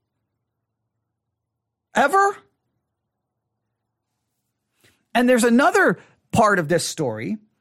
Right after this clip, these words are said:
that I've yet to track down because no one's given me a definitive answer yet. Who actually filed for divorce?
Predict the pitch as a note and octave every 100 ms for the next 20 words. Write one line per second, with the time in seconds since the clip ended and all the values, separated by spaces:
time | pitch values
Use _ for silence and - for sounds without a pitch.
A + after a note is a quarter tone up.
0 | _ _ _ - F3 F#3+ F#3+ D#3+ G#3 A#3
1 | G#3+ - F3 B2+ B2+ G3+ C3+ A#2 C#3+ _
2 | _ - D3+ G#3 F#3 B3 C#4 F3+ A3 A3+
3 | G3+ E3+ - A3 G3 D#3 D#3 C4+ C4 -
4 | B2+ A#2+ A2+ - _ _ _ _ _ _
5 | - A3+ F4 F4+ A#3+ - A#3+ C#4 C4+ B3+
6 | - A#3 A#3 A3 - G#3+ G3 E3+ A#3 E4
7 | - - - -